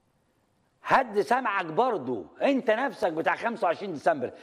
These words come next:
هتقول لي: "يا عم أنت كل حاجة تحشر فيها إسرائيل،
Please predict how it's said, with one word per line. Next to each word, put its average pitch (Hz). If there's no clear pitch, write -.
هتقول 233
لي: 226
"يا 190
عم 208
أنت 180
كل 190
حاجة 190
تحشر 143
فيها 156
إسرائيل، 143